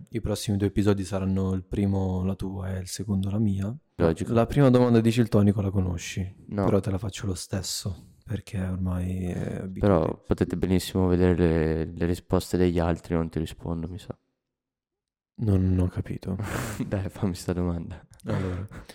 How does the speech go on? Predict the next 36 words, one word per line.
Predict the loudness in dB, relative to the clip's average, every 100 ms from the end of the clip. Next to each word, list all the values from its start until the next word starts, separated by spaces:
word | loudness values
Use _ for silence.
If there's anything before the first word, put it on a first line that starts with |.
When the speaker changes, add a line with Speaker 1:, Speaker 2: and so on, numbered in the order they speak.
| -20 -20 -20 _
Speaker 1:
la | 2
prima | 6 6
domanda | 8 8 6
di | 4
Chill | 0
Tonico | 4 6 6 6 0 -2 -4
è, | -4 -6 -10 -20 -20
come | -4 0 0
sai | 0 0
benissimo, | 4 6 4 2 0 2 0 -2
chi | -6
sei | -6 -4 -2
e | -2
non | -2
cosa | -4 -6 -6
fai, | -6 -8 -4
quindi | 0 2 0 -4 -12 -20 -20 -20 -20 _
raccontami | 0 2 4 4 6 4 2
chi | -2
sei | 0 2 2 2
come | 2 2
persona | 2 -4 0 2 2
senza | 2 0 0
dirmi | -2 -2 2 2
che | 0
cosa | -4 0 0
hai |
fatto, | 0 -4 -2 -4
che | -4
cosa | -4 -2
fai | 0
nella | -2 -4
tua | -6
vita. | -6 -6 -8 -8 _ -2
Speaker 2:
Allora, | 2 2 0 -2 -4
innanzitutto | -2 -2 -2 -6 -4 -4 2 4 4 2 -4